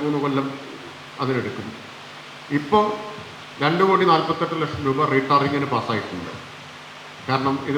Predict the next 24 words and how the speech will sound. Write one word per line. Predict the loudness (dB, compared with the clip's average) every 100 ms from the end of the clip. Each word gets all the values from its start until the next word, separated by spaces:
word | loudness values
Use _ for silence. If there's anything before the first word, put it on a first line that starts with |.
| 2
ഭൂമി | 4 6
ഏറ്റെടുത്തേ | 6 6 2 0 2 2 2
നമുക്ക്, | 2 2 0 0 -2 -14 -14 -16 -10 0
ആ, | 4 6 4
പുതിയ | 6 8
റോഡ് | 8 8 6
നിർമ്മിക്കാൻ | 4 2 2 2
കഴിയൂ | 2 4 4
എന്നതുകൊണ്ട് | 2 2 2 0 -4 -4 -2
അതുവരെയുള്ള | 4 6 8 8 6
പ്രശ്നം | 2 0 -4 -2
പരിഹരിക്കാൻ | 0 0 -2 -2 -4 -4 -10 -14 -14 -4 2
ഉടൻ | 2 2 -6 -12 -14 -16 -16 -12 0 2
ഓഗസ്റ്റിൽ | 2 2 -2 0
തന്നെ | 2 0 -2 -4
അത് | 0 2 0 -4 -10 -14 -14 -14 -12 -2
ടെൻഡറാവും. | 2 4 6 6 4 -2 -10 -12 -14 2 6
മഴ | 6
കഴിഞ്ഞാൽ | 6 4 2 2
ഉടൻ | 2 2
വർക്ക് | 2 2
ആരംഭിക്കും. | 0 0 -4 0
രണ്ട് | 2 2 4
കോടി | 4